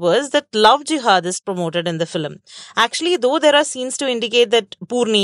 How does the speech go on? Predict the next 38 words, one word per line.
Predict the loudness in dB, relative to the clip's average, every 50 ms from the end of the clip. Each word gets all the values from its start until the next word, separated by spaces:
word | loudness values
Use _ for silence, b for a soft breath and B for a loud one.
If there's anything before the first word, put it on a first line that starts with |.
| 2 0 0
and | 0
Farhan, | 0 0 0 0 2 0 0 0 -2 -2
who's | -4 -4 -4 -2
a | -2 -2 -2
Muslim | -2 -2 -2 -4 -4 -2 0
friend, | 2 2 2 0 -2 -8 -10 -6
like | -4 -4 -4 -4 -6 -12 -14
each | -6 -2 -2
other, | 0 0 -2 -4 -6 -2 -2
they | -2 -2
don't | -2 -4 -4 -4 -4
really | -2 0 -2 -2
date, | 0 0 0 0 0 -2 -6 -8 -8 -6 -2
let | 0 0 0 0 0
alone | 0 0 2 2 0 0 0
marry | 0 0 -2 -2 -2
in | -4 -4 -6
the | -6 -6 -6
movie. | -8 -8 -10 -14 -18 _ B B B B B B B B B B
Even | 0 0 0 2 2 0
if | 2 4
they | 2 2
did, | 4 2 2 2 2 0 -2 -6 -4
there | -2 0 0 2
is | 2
absolutely | 2 2 0 -2 -8 -8 -8 -6 -4 -4 -4 -2
no | -2 -2 -2 -2
need | -2 -2 -2 -2 -2 -4
to | -4 -2 -2 -2 -4 -4 0 2
give | 2 2 4 2
an | 0 0
extreme | 0 -2 -4 -8 -8 -6 -4 -2 -2 0 0
interpretation | -2 -2 -2 -2 -4 -4 -4 -2 -2 -2 -2 -2 -4 -4 -4
to | -4 -4 -6
it. | -6 -10 -14 -16 -20 _ _ _ B B B B B B B B B B 0
And | 0 0 0 2
thirdly, | 4 6 6 6 4 0 -2 -6 -8 -8 -12 -14
Farhan, | -4 0 0 0 2 2 2 0 2 0 -2 -6